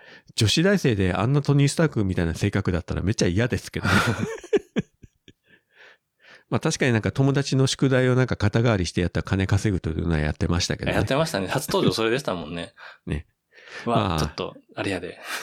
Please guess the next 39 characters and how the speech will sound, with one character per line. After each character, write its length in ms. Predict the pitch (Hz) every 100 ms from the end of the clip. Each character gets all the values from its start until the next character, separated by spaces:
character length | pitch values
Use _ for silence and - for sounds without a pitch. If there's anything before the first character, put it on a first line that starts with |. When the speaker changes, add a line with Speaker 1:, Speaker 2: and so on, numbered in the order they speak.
| 143 143
Speaker 1:
<laughs> 400 | - - _ -
ま 80 | 127
あ 20 |
多 120 | 165
分 120 | 151
そ 160 | - 139
の 120 | 131
稼 240 | 143 139 190
い 40 |
だ 80 | 135
金 220 | 113 113
で 80 | 117
ね、 200 | 160 -
あ 120 | 104
の、 240 | 98 95 90
部 120 | 113
品 220 | 131 117
を 40 |
買 160 | 107 110
っ 40 | -
て、 280 | 98 95 _ _ -
な 100 | 90
ん 20 |
か 240 | 73 76 -
私 300 | 101 95 92
の 80 | 78
開 180 | 95
発 160 | 95 -
し 100 | -
て 60 | 117
る 100 | 101
ん 40 |
で 80 | 73
し 80 | 73
ょ 40 |
う 20 |
け 80 | -
ど 100 | 78
ね。 200 | 117